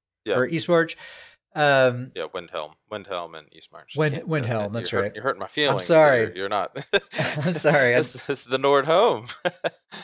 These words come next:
Speaker 2: We often go to that area to beat up giants just to kinda test out, um, uh, damage combos and stuff. Uh, and I noticed, like, I know this character does a ton of damage. I've seen it against players, but against those giants, she,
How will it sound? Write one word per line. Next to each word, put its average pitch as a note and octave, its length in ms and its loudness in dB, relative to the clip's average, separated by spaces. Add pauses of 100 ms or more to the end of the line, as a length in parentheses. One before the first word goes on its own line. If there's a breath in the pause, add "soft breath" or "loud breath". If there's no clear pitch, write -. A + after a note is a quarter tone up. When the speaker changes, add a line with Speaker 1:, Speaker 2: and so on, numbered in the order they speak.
(360 loud breath)
Speaker 2:
We E3+ 180 4
often F#3 320 2
go F3+ 160 6
to E3+ 60 4
that D3 160 6
area D3 440 8
to C#3 80 2
beat C#3+ 200 2
up C#3 120 4
giants D3 420 2
just D#3 160 -2
to D#3 60 0
kinda C#3 220 2
test - 340 0
out, C#3+ 340 4
um, B2 800 0
uh, A#2+ 380 -4
damage C3+ 400 0
combos A2+ 600 0
and A2 120 -10
stuff. G#2+ 540 -6 (360)
Uh, A#2+ 380 -2
and C3+ 140 0
I E3 100 6
noticed, F#3 340 4
like, C#3+ 140 4
I C#3+ 80 6
know D#3 200 2
this D3+ 120 -2
character D3+ 380 2
does A#2 180 0
a A#2 140 -10
ton D#3 360 -4
of B2+ 120 -6
damage. C3+ 340 -2
I've A2+ 140 -2
seen D3 200 -4
it B2 140 -2
against A#2+ 320 -6
players, C3 400 2
but A#2 140 0
against F3 240 0
those D3 180 2
giants, C#3 540 0
she, B2+ 300 -6